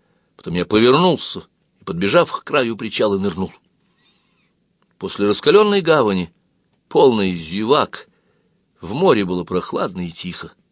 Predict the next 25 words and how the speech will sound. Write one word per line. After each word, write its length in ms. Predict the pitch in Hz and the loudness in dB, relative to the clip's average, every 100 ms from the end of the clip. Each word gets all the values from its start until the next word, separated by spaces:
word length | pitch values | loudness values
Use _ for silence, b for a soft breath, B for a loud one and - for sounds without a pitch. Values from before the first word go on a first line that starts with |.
| _ _ _ _ _ _ _ _ | _ _ _ _ _ _ _ _
Погрузившись, 1040 | - 90 90 101 101 151 208 - 185 160 - | -8 -6 -2 -2 -4 -4 -6 -4 -2 -2 -2
я 120 | 170 | -4
открыл 340 | 160 - 190 170 | -6 -6 -6 -4
глаза 540 | 175 170 131 113 95 B B B - | -4 -4 0 0 0 B B B -12
и 80 | 107 | -8
увидел 360 | 98 101 101 | -6 -2 -2
над 140 | 98 98 | -2 -2
собою 340 | - 92 95 | -4 -2 -2
сверкающий 840 | 90 98 98 - 208 123 - - 95 | -2 -4 -4 -4 -6 -6 -8 -8 -6
свод. 680 | - - 87 123 117 - - B B B B | -6 -6 -4 -2 -2 -4 -16 B B B B
Внизу 680 | 95 98 98 92 131 127 120 | -8 -6 -4 -2 -2 0 0
дно 400 | 95 110 113 110 | 0 2 4 2
гавани 540 | 98 113 117 101 98 | 4 4 4 2 0
усеивали 540 | 98 95 - 95 92 92 | 0 -2 -2 -2 -2 -2
темные 440 | - 98 92 92 | -2 -2 -2 -2
губки 640 | 87 92 143 147 - 131 110 B B | -4 -6 -6 -6 -6 -10 -10 B B
и 140 | - 90 | -8 -4
выброшенный 600 | 110 127 117 - 113 104 | -2 0 0 -2 -4 -4
с 80 | |
кораблей 360 | - 104 101 104 | -2 -2 0 -2
мусор, 440 | 104 101 95 92 B B - | -2 -2 -4 -6 B B -10
битые 300 | 135 113 101 | -4 -2 0
горшки, 720 | 98 - - 98 110 107 104 - | 0 -2 -6 -2 0 -2 -6 -4
ломаные 380 | 95 98 98 | -2 -2 -2
корзины — 680 | 90 90 82 92 101 101 95 | -4 -6 -4 -2 0 -2 -4